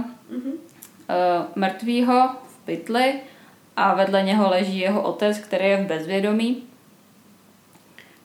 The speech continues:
Speaker 2: A najdou je vlastně po čtyřech dnech, co, co jsou nezvěstní. A ten ot-, toho otce potom odvezou do nemocnice a je z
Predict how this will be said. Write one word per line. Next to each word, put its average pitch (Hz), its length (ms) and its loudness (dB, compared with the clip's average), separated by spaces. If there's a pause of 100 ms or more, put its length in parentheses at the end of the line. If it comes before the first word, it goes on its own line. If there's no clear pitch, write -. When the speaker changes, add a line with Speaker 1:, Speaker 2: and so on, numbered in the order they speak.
(120)
Speaker 2:
A 196 300 4
najdou 202 280 4
je 208 120 4
vlastně 202 280 0
po 190 280 0
čtyřech 208 500 0
dnech, 175 380 0
co, 202 100 -8
co - 420 -12
jsou 190 220 -4
nezvěstní. 214 840 -2 (1400)
A 202 760 2 (640)
ten 214 260 4
ot-, 202 300 -2
toho 220 220 4
otce 202 300 -2
potom 196 540 -2
odvezou 202 420 0
do 170 120 -2
nemocnice 214 760 0
a 185 220 4
je 202 280 0
z 196 120 -8